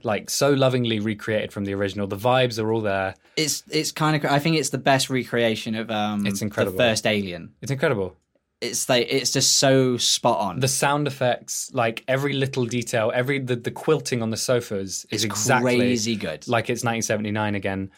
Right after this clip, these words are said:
Speaker 1: Um, and it basically plays Ellen Ripley's daughter on a space
Speaker 2: You do,
Speaker 1: station. And,
Speaker 2: yeah.
Speaker 1: but yeah, I mean, there's, what is great about it is obviously, look, it's you being haunted and stalked by the alien. And a big thing with the game was the A I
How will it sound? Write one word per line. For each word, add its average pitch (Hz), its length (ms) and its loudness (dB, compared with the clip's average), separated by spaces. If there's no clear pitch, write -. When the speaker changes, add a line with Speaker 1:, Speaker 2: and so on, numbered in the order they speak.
Speaker 1:
Um, 104 560 0
and 139 100 4
it 147 140 4
basically 185 320 4
plays 156 360 4
Ellen 127 280 2
Ripley's 117 320 -2
daughter 180 420 4
on 139 100 2
a 131 60 0
space 143 300 2
Speaker 2:
You 160 80 6
do, 143 60 4
Speaker 1:
station. 147 260 2
And, 135 120 2
Speaker 2:
yeah. 131 220 2
Speaker 1:
but 113 140 -2
yeah, 156 200 0
I 127 40 0
mean, 147 300 0
there's, 151 300 4
what 170 300 4
is 180 100 2
great 170 220 4
about 117 280 2
it 101 200 -2
is 117 240 -4
obviously, 131 560 2
look, 101 280 -4
it's 120 260 -4
you 135 320 0
being 127 480 -2
haunted 131 560 2
and 113 100 -2
stalked 113 520 -2
by 104 180 0
the 104 140 0
alien. 92 480 -2
And 120 100 0
a 113 60 2
big 143 240 2
thing 147 180 2
with 131 80 0
the 123 60 -4
game 107 240 0
was 104 100 -4
the 113 140 -6
A 110 160 2
I 95 320 -4